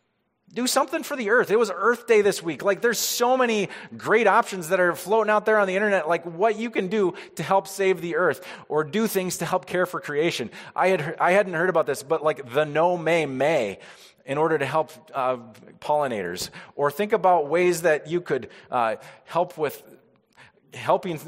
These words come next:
save the actual butterflies that are in our world, or to be able to help support the honeybees. All of these things. Or think about another thing you could do is, hey, it's, it's praying, right? It's like listening to what Robin had to say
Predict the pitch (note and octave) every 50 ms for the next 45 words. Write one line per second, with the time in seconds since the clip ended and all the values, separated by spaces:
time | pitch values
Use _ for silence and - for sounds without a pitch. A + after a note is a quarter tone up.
0 | D#3 C3 - - E3 D#3+ F3+ F3 C#3 C3+ A#2 A#2+ C#3 C#3 D3 - C3 D3+ D#3 -
1 | - - D3 C#3 C3+ A#2+ B2 A#2 B2 C#3 A#2+ - - A#2 G2 F#2+ G2 F#2+ G2 G#2+
2 | G2 G#2 G#2 G#2+ G#2+ G#2 G2 G2 F#2+ G2 G2 F#2 F#2 F2+ - - B2+ B2+ B2+ A2+
3 | - - - - - _ - C#3 C3 D#3 F3 F#3+ F#3+ F3+ E3+ C#3+ C#3+ E3 E3+ -
4 | - - D#3 - - D#3 D3 B2+ - C3 A2+ B2+ B2+ C3 B2+ A2+ G2+ F#2 E2 D#2
5 | - - - - - - - - _ - F3 A3 B3 C4 B3 G#3 E3 C3+ A#2 -
6 | - G2+ - - - - - - - - - G3 A#3 B3 A#3+ A#3+ - C4 C4 -
7 | A#3 F3+ G#3+ G#3+ G#3 G3+ F#3+ F#3 F#3 F#3+ F3+ E3 F3 E3+ D#3+ D3 C3 C#3 B2 B2
8 | G2+ G#2+ C3+ F#3 G#3+ G3+ E3 - - - F3+ G3 G3 - - - - _ _ F3+
9 | F3 - - - - _ - - - C#4 C4+ C#4+ C#4+ A#3+ F3 C3 G#2+ A2 C#3 G3+
10 | A#3 G3+ F3 G3+ G3 G3+ - - F#3 E3+ - _ _ C#3+ F3+ G3+ F3 F3+ G#3 A3+
11 | A3 - A#3+ G#3+ G3 F#3+ F3+ D3+ D3 D3 D3+ C#3+ D#3 E3+ E3+ D3+ C3+ C3 A#2+ A2
12 | G#2+ G#2 - - G2+ F2 D#2+